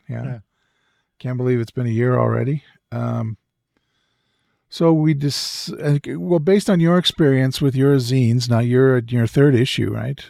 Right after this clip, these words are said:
Speaker 1: Um,
Speaker 2: Yes, yes.
Speaker 1: Yes. So we asked the guys in the Unusual Collective, it's okay if we create a little breakaway republic that's podcast based,
Speaker 2: <laughs> That's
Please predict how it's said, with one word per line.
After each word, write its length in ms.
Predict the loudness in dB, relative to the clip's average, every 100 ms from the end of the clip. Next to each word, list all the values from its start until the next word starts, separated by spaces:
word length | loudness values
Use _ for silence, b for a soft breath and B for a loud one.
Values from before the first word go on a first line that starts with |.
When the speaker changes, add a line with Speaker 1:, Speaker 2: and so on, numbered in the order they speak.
| _ _ -10
Speaker 1:
Um, 260 | -8 -8
Speaker 2:
Yes, 160 | -8 -10 -12 -16 -20 _
yes. 280 | -20 -20 _ _
Speaker 1:
Yes. 400 | -14 -12 -12 -18 _ _ _ _ _ _ _
So 680 | -6 0 2 4 2 -2 -4 -12 _
we 540 | -12 -10 -10 -6 -2 0
asked 220 | -2 -4
the 80 | -2
guys 280 | 0 0
in 60 | -2
the 60 | -2
Unusual 360 | -2 0 -2
Collective, 480 | -2 -2 -4 -4 -6
it's 160 | -6 -6
okay 340 | -6 -6 -4
if 160 | -4 -4
we 400 | -4 -4 -8 -14 _
create 300 | -8 -4 -2
a 60 | -2
little 220 | -4 -4
breakaway 480 | -2 -2 -2 -2 -2
republic 560 | -2 -4 -4 -4 -4 -6
that's 200 | -12 -16 -20 _ -8
podcast 600 | -4 -4 -4 -6 -6 -4
based, 420 | -2 -2 -6 -16
Speaker 2:
<laughs> 60 | _
That's 160 | -20